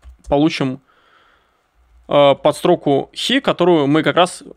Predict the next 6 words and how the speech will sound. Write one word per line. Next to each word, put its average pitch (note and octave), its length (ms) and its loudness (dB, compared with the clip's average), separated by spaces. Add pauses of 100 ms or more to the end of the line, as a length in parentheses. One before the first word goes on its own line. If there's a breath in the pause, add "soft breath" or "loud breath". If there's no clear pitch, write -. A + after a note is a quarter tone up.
захотим D3+ 500 -2
найти. C#3 360 -4 (880)
Что - 260 -2
мы, B3+ 120 2
соответственно, E3 460 -4
сделаем? B2 420 -6